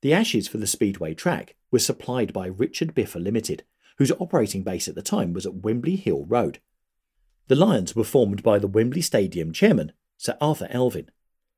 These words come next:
Between nineteen thirty-six and nineteen sixty, Wembley hosted all of the first fifteen finals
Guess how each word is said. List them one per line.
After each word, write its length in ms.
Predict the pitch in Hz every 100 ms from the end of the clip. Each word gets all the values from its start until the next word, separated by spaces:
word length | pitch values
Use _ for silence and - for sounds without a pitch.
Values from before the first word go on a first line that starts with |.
| _ _ _
Between 260 | - 127 113
nineteen 380 | 120 107 113 101
thirty-six 580 | 104 90 92 123 -
and 120 | 101 101
nineteen 420 | 104 98 85 82
sixty, 480 | - 190 - 76 - _ _ _
Wembley 300 | 120 151 196
hosted 400 | - 165 - 82 -
all 220 | 110 139
of 60 | 113
the 100 | -
first 340 | - 135 170
fifteen 420 | - - - 85 80
finals 440 | 170 160 73 -